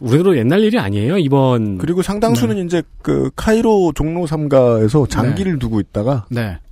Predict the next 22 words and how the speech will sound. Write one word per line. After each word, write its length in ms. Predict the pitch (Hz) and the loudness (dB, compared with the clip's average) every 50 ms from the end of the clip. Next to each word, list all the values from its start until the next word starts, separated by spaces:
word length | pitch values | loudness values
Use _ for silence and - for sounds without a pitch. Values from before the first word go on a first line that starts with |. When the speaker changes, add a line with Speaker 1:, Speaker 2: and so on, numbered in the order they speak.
| - | -4
Speaker 1:
예. 40 | 113 | -4
Speaker 3:
어, 80 | 110 107 | -2 0
그렇죠. 320 | 107 107 101 101 101 135 127 123 107 - - - 117 | 0 0 -2 -2 -4 -4 -4 -6 -8 -10 -12 -10 -8
네. 180 | 107 104 98 - - | -8 -8 -8 -8 -6
Speaker 1:
어, 460 | 127 123 117 113 110 104 107 113 123 - - | -4 -4 -4 -4 -4 -6 -8 -10 -14 -16 -16
뭐 220 | - - 127 113 101 | -12 -8 -8 -4 0
Speaker 3:
어. 20 | 147 | 0
Speaker 1:
이만 220 | 147 156 170 170 | 2 4 4 4
원을 160 | 170 165 160 | 2 2 0
준대. 440 | 135 - 123 120 117 135 143 113 95 - - | -2 -2 -2 0 2 2 2 2 0 -4 -4
Speaker 3:
네. 300 | 127 127 127 117 104 92 85 - _ - | -2 -2 -2 -2 -4 -6 -10 -12 _ -2
Speaker 1:
그래서 160 | 147 139 139 | 0 2 2
나옵니다. 500 | 131 110 107 135 143 127 110 - - - - | 2 2 2 2 0 -2 -4 -8 -12 -14 -10
Speaker 3:
나오죠. 420 | 107 107 113 127 120 - 95 87 78 - | -8 -6 -6 -6 -6 -8 -12 -6 -2 0
Speaker 2:
이게 240 | 143 165 208 196 | 2 4 4 4
Speaker 3:
네. 60 | 170 139 | 4 2
어. 120 | 98 92 | -2 -4
Speaker 2:
저희 640 | - - 127 143 151 151 151 147 143 139 135 131 127 - | -2 0 0 2 2 2 2 2 2 2 2 0 0 -2
이번 500 | 139 139 143 160 156 143 131 123 117 113 - _ _ _ _ _ _ _ _ _ _ _ _ | -2 0 2 2 2 2 2 0 -2 -2 -6 _ _ _ _ _ _ _ _ _ _ _ _
지선 280 | - - 135 123 180 185 | -4 -2 2 2 2 2
때도 180 | 185 175 220 | 2 2 2
있었어요. 580 | 180 123 - 180 180 - - 110 98 113 165 | 2 2 0 -2 -2 0 0 0 0 0 -2